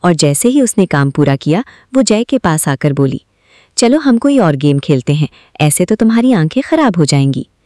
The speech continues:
जय ने स्क्रीन से नजर हटाए बिना कहा, "ठीक है, तो हम लोग छुपा छुपी खेलेंगे।" ये सुनते ही वो अपनी जगह से उछलकर खड़ा हो गया।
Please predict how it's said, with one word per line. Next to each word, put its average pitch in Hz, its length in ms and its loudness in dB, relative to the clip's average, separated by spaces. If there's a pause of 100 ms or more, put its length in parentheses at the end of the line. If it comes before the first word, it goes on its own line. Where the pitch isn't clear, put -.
(460)
जय 233 220 2
ने 302 140 2
स्क्रीन 233 340 2
से 277 140 0
नजर 180 280 0
हटाए 147 320 0
बिना 139 240 0
कहा, 160 280 -4 (340)
"ठीक 339 240 0
है, 196 120 -2 (280)
तो 240 60 0
हम 196 200 2
लोग 247 140 2
छुपा - 260 -2
छुपी 151 260 -2
खेलेंगे।" 135 500 0 (640)
ये 269 140 4
सुनते 269 320 0
ही 302 160 0
वो 285 100 2
अपनी 190 240 2
जगह 151 280 0
से 196 140 -2
उछलकर 214 460 0
खड़ा 139 280 -2
हो 139 160 -2
गया। 127 180 -4